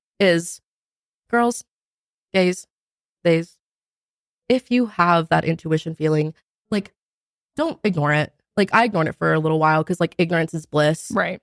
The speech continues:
Speaker 1: But it's not. It's really not. And, like, again, like, I'm very thankful that I I wasn't that invested.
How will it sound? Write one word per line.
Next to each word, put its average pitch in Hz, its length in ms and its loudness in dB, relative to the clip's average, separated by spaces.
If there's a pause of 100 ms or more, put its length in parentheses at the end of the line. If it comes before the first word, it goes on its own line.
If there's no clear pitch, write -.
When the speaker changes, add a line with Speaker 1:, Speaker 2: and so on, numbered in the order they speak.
(100)
Speaker 1:
But 330 100 6
it's - 220 -2
not. 147 320 2
It's 175 200 0
really 190 160 2
not. 147 380 0
And, 185 160 2
like, 175 240 0
again, 185 280 2
like, 165 140 0
I'm 185 200 2
very 165 200 2
thankful 156 360 -2
that 147 260 0
I 147 460 0 (1120)
I 196 100 2
wasn't 170 360 2
that 156 160 2
invested. 202 720 0